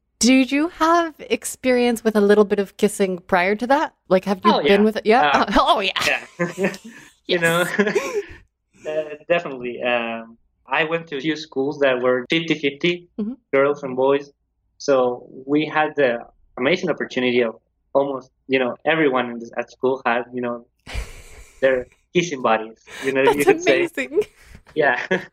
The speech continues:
Speaker 2: So for me, actually, I did have a friend. That, uh, to this day, we're really good friends. That we were just the kind of people that, you know,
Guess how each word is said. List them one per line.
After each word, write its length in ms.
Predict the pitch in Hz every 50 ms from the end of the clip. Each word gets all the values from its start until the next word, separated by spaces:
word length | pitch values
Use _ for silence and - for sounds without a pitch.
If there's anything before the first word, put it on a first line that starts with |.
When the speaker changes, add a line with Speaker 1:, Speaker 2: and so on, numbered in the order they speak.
| _ _ _ _ _ _ _ _ _
Speaker 2:
So 580 | _ - 160 143 143 143 139 131 135 139 - _ _ _
for 180 | 156 156 151 156
me, 160 | 165 180 185
actually, 460 | 185 185 185 - 156 147 143 139 127
I 240 | 131 135 143 147 143 - _
did 180 | - 175 196 190 190
have 300 | 143 127 127 120 - - - _ _ _
a 160 | 135 127 123 - - -
friend. 320 | 143 135 131 160 170 170
That, 200 | - - 120 107 - _ _ - 131
uh, 120 | 127 120 117 - _ _ -
to 80 | 143
this 160 | 143 160 170
day, 160 | 165 156 143 131
we're 180 | 123 127 123
really 240 | 123 139 165 175 160
good 180 | - 131 120 - _
friends. 320 | 120 120 123 143 - _ _ _ _ _ _ _ _ _ _ _ _ _ _ -
That 120 | 135 127 131
we 140 | 135 135
were 140 | 139 151 147
just 320 | - - 139 135 135 135 - 127 - _ _ _ _
the 160 | 127 123 120 - _ _ _ _ _ _ _
kind 160 | - 147 139
of 100 | 127 127
people 240 | - 135 - 143 139
that, 200 | 120 117 117 113 117 _ _ _ _ _ _
you 80 | 147 156
know, 220 | 156 147 156 165